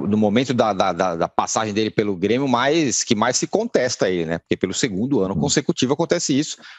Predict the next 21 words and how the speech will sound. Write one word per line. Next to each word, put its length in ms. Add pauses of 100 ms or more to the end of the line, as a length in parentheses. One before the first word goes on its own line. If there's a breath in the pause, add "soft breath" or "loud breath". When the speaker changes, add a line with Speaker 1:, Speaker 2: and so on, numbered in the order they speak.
(200 loud breath)
Speaker 1:
O 80
brasileiro 440
tá 120
muito 200
difícil, 360
doze 380
pontos 300
atrás, 640 (600 soft breath)
e 100
tem 120
a 60
Copa 240
do 60
Brasil 400
aí, 140
que 80
é 40
a 40
tábua 280
de 60
salvação 560